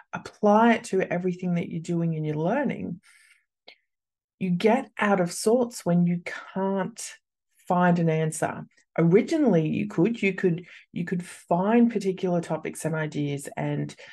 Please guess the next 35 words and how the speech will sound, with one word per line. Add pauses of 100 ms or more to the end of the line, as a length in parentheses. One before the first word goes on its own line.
say,
"Okay,
so
here's
all
the
information,
here's
my
full
stop,
here's
the
brackets,
this
is, (500)
this
is
what
surrounds
it, (180)
this
is
what
this
idea
is."
But (380)
the
more
you
learn
and
the
more